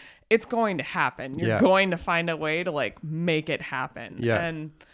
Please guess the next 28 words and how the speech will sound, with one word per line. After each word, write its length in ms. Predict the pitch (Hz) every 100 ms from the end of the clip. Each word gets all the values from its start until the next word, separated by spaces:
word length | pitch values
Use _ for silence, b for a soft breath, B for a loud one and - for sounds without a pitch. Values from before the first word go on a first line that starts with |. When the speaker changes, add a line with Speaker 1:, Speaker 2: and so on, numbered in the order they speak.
| B B B B -
Speaker 1:
um, 520 | 180 160 139 135 - -
I 100 | 185
found 320 | 202 185 175
that 160 | 160 -
surf 220 | 175 160
photography 600 | 175 156 156 156 151 156
was 160 | 151
something, 540 | 147 160 156 156 147 147
and 260 | 160 156 151
just 360 | 175 - -
photography 680 | - 185 160 156 156 156 160
in 160 | 147 143
general, 420 | 139 143 139 139
like, 280 | 139 135 -
I 120 | 147
could 240 | 165 147
really 280 | 156 151 143
focus 600 | 139 - 143 139 147 -
and 120 | 147
hone 300 | 147 139 131
in. 320 | 131 127 127 135 b b b b
And 120 | 190
it 100 | 190
had, 520 | - 208 190 190 185 - b b b b
had 280 | 214 208 190
everything 460 | 165 170 185 170
I'd 140 | 156 151
ever 400 | 147 151 143